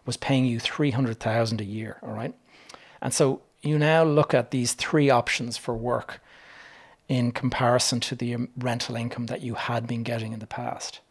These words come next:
So three hundred grand in a year, and you're talking about, in option one, you're talking about spending a million.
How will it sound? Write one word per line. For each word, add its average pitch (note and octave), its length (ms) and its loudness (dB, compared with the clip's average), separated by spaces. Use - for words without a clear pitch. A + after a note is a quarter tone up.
So B2+ 340 -2
three G3 180 6
hundred E3+ 220 6
grand C#3 320 6
in A2+ 60 0
a A#2 40 -2
year, A#2 400 0
and C3 120 -4
you're C3 100 -2
talking C3+ 380 0
about, A#2+ 280 0
in B2 160 -2
option B2+ 380 -2
one, A2+ 220 -4
you're A2 100 -6
talking A#2+ 220 -4
about A2 120 -4
spending A#2 240 -4
a A2 60 -4
million. A2+ 320 -4